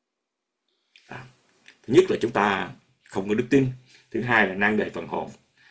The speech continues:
Thứ ba là không có sự kiên nhẫn. Samuel không kiên nhẫn được. Saul không kiên nhẫn được bởi vì, à, Samuel nói ông là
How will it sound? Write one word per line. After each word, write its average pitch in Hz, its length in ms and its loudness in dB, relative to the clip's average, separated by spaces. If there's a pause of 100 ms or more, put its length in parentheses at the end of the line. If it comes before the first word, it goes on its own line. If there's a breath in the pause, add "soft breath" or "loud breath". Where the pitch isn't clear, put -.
(120 soft breath)
Thứ 143 120 0
ba 113 320 2
là 92 220 -8
không 98 380 -8
có - 120 -4
sự - 200 -8
kiên 95 160 -4
nhẫn. - 140 -12 (2000 loud breath)
Samuel 127 640 4
không 127 540 2
kiên 131 260 6
nhẫn 104 240 2
được. 107 160 4 (640)
Saul 131 240 6 (120)
không 120 160 0
kiên 131 200 4
nhẫn 101 180 -2
được 101 180 0
bởi 98 140 2
vì, 95 260 -2 (200)
à, 85 180 -12 (180)
Samuel 110 360 -2
nói 107 180 -2
ông 113 160 -6
là 87 100 -10